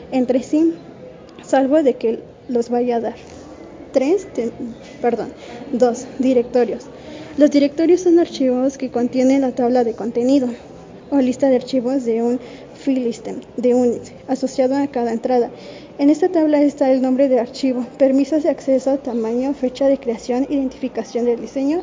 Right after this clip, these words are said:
etcétera. Bueno, en tercera tenemos archivos especiales,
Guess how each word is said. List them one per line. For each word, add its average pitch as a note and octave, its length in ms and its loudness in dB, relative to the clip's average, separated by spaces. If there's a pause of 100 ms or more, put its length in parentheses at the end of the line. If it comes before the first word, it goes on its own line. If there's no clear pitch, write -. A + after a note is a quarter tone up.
etcétera. - 540 -6 (1800)
Bueno, C#4+ 360 2 (1120)
en C4+ 320 2
tercera D4 360 2
tenemos C4+ 420 2
archivos C4 540 -2
especiales, D4 580 -2